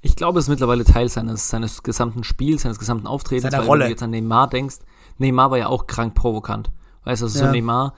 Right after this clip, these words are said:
Speaker 1: der dir die, für, für, also nicht, nicht so outspoken wie jetzt ein Vini Junior, aber Neymar hatte den Abwehrspieler, der ihn gefoult hat, dreimal getunnelt. Und also so,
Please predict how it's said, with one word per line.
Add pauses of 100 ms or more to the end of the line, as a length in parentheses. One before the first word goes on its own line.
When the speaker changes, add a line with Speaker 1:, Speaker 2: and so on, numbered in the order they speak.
(260)
Speaker 1:
der
dir (260)
die, (200)
für,
für,
also
nicht,
nicht
so
outspoken
wie
jetzt
ein
Vini
Junior,
aber
Neymar
hatte
den (240)
Abwehrspieler,
der
ihn
gefoult
hat,
dreimal
getunnelt. (500)
Und
also
so,